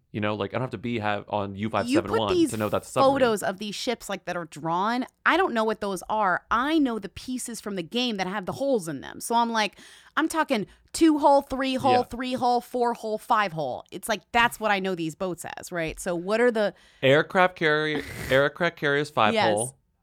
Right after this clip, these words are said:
Speaker 1: Battleship is
Speaker 2: Four
Speaker 1: four
Speaker 2: hole.
Speaker 1: hole.
Speaker 2: Then we have two th-
Speaker 1: Destroyer's three hole.
Speaker 2: So is, uh, submarine.
Speaker 1: Submarine,
Speaker 2: And then
Speaker 1: three
Speaker 2: small
Speaker 1: hole.
Speaker 2: ship is two
Speaker 1: And then
Speaker 2: hole.
Speaker 1: small ship, two hole.
Speaker 2: Okay.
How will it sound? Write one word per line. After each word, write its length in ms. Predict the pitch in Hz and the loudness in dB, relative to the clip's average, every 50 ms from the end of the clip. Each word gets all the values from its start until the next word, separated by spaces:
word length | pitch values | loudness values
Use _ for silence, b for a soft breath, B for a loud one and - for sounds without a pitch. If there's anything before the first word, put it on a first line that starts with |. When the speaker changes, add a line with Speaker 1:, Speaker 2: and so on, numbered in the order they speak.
| _ _ _ _ _ - | _ _ _ _ _ 2
Speaker 1:
Battleship 520 | 117 113 113 120 135 - - 151 139 - | 4 4 4 4 2 0 0 -2 0 0
is 140 | 151 151 143 | 0 -2 0
Speaker 2:
Four 240 | - - 208 202 208 | 0 0 0 0 2
Speaker 1:
four 200 | 131 107 107 107 | 2 4 4 2
Speaker 2:
hole. 60 | 107 | 2
Speaker 1:
hole. 380 | - 104 101 101 107 135 151 _ _ _ _ _ _ _ _ _ _ _ _ - | 0 0 -2 -2 -4 -6 -8 _ _ _ _ _ _ _ _ _ _ _ _ -8
Speaker 2:
Then 100 | 208 220 | -4 -2
we 60 | 220 | -2
have 100 | 196 - | -2 0
two 240 | - - 294 294 - | 2 2 2 2 2
th- 120 | - 226 | -2 -4
Speaker 1:
Destroyer's 760 | - 117 101 - - - 127 127 120 113 110 120 135 131 - | -2 -2 -2 -2 -4 -2 2 4 4 4 4 0 -2 -4 -4
three 240 | - 113 107 107 101 | -4 -2 -2 -2 0
hole. 220 | 104 107 104 104 | 0 0 0 2
Speaker 2:
So 220 | 104 202 202 202 - | 0 0 -2 -2 -4
is, 520 | - 196 214 220 226 208 - - - - _ _ _ - | -4 -4 -4 -4 -6 -8 -10 -12 -14 -16 _ _ _ -6
uh, 260 | 208 202 202 208 202 | -4 -2 -2 -2 -4
submarine. 680 | 202 - 190 170 151 151 147 143 147 156 180 208 214 214 | -4 -6 -8 -6 -6 -8 -10 -8 -8 -8 -10 -10 -12 -8
Speaker 1:
Submarine, 460 | - - 117 202 208 208 101 202 190 | -2 0 2 2 2 2 2 2 0
Speaker 2:
And 60 | 196 190 | 0 0
then 40 | - | -2
Speaker 1:
three 80 | - 202 | 0 2
Speaker 2:
small 180 | 208 190 190 | 2 2 2
Speaker 1:
hole. 60 | - - | 0 -2
Speaker 2:
ship 100 | 196 - | -4 -6
is 100 | 175 - | -8 -8
two 200 | - - 277 226 | -6 -4 -2 -2
Speaker 1:
And 80 | 190 - | 0 0
then 60 | - | 0
Speaker 2:
hole. 80 | 139 117 | 0 0
Speaker 1:
small 160 | 110 117 113 113 | 2 2 2 2
ship, 280 | - - 117 - - - | 2 0 -2 -2 -2 -4
two 160 | - 113 101 | -4 -4 -4
hole. 160 | - - - | -4 -4 -4
Speaker 2:
Okay. 280 | - 247 196 180 175 | -2 -2 -2 -2 -2